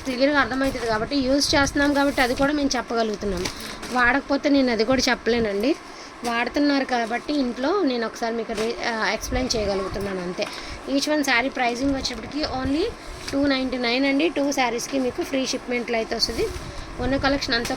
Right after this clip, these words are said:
కూడా కొంచెం ఫాస్ట్గా చూపించేస్తాను. ప్రతిదానికి పళ్ళులు వస్తాయండి, బ్లౌజులు మాత్రమే రావు. ఇదిగోండి, మీకు మ్యాక్సిమం క్యాటలాగ్ ఫొటోస్ చూపిస్తున్నాను, ఎలా ఉంది ఏంటి అనేది మీకు క్యాటలాగ్స్ అయితే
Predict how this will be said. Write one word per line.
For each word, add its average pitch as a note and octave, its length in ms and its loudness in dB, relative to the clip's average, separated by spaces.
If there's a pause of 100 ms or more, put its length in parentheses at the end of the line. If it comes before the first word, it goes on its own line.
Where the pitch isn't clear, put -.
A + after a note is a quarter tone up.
కూడా B3+ 180 -2
కొంచెం B3+ 240 -2
ఫాస్ట్గా A#3 480 0
చూపించేస్తాను. B3 640 -2 (440)
ప్రతిదానికి C#4 560 0
పళ్ళులు B3+ 360 2
వస్తాయండి, B3 500 0
బ్లౌజులు A#3+ 500 0
మాత్రమే A#3 440 0
రావు. F#3+ 200 -2 (120)
ఇదిగోండి, G3+ 400 -4
మీకు A3+ 140 -6 (120)
మ్యాక్సిమం A#3 440 2 (540)
క్యాటలాగ్ B3 460 2
ఫొటోస్ C#4+ 460 2
చూపిస్తున్నాను, B3+ 560 4 (2000)
ఎలా A#3+ 160 2 (100)
ఉంది A#3 240 2
ఏంటి A#3 220 2
అనేది A#3 260 0
మీకు D4 120 0 (100)
క్యాటలాగ్స్ A3 460 0
అయితే A#3 120 -6